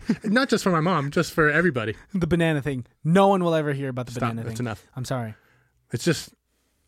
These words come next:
Speaker 2: how do you know you're not s-, it's besides the point.
Speaker 1: <sighs> Yeah, it's besides the point. Well,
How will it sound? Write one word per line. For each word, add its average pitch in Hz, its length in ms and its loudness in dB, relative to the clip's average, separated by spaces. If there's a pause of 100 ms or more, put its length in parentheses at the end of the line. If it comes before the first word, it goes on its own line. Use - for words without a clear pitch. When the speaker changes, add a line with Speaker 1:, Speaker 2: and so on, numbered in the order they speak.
(260)
Speaker 2:
how - 160 -6
do 214 80 2
you 196 100 2
know 156 160 -2
you're 147 140 -4
not 117 140 -8
s-, - 100 -20 (180)
it's - 260 -2 (160)
besides - 540 -12
the 151 60 -20
point. 110 240 -16
Speaker 1:
<sighs> - 880 -20
Yeah, 139 580 0
it's 127 120 -8
besides 127 380 -6
the 123 60 -12
point. 117 320 -10
Well, 180 260 2